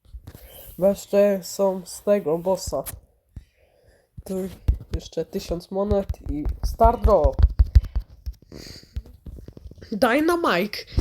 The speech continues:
No chyba nie. No, tak, ja myślę, że to inna postać, a to skin.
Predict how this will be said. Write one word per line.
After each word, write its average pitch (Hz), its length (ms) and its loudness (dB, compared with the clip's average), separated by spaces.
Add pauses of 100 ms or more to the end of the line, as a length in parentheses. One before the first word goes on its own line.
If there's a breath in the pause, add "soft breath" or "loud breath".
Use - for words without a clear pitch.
(160)
No 196 60 0
chyba 247 280 4
nie. 165 240 -2 (2250 loud breath)
No, 214 360 0 (260)
tak, 240 240 4 (220)
ja 220 140 -4
myślę, 185 340 -10
że - 160 -16
to 165 140 0 (840 loud breath)
inna 196 220 -6
postać, 196 460 -4
a 170 40 -10
to - 140 -16
skin. 196 460 -8